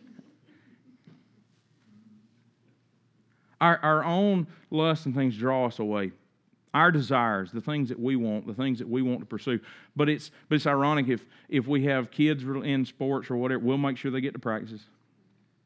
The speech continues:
We'll make sure that, that, uh, that we go pick 'em up. We'll do, "But I didn't have time to pray. I didn't have time to read God's word." I didn't, and I'm not talking about a legalistic side of, "Oh, you gotta check the box." I'm talking about, why do you not want to?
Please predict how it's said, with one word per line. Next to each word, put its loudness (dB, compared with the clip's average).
We'll 2
make 2
sure 0
that, -2
that, 2
uh, 2
that -2
we -2
go 0
pick -2
'em 2
up. -2
We'll -4
do, -4
"But -4
I 0
didn't 0
have -2
time -2
to -4
pray. -6
I -4
didn't 0
have -2
time -2
to -2
read -4
God's -4
word." -6
I -8
didn't, -4
and 2
I'm -2
not -4
talking 0
about 0
a -2
legalistic -2
side -4
of, -8
"Oh, 0
you 2
gotta -2
check -4
the -6
box." -6
I'm 0
talking 2
about, 0
why 2
do 0
you 2
not -2
want -6
to? -8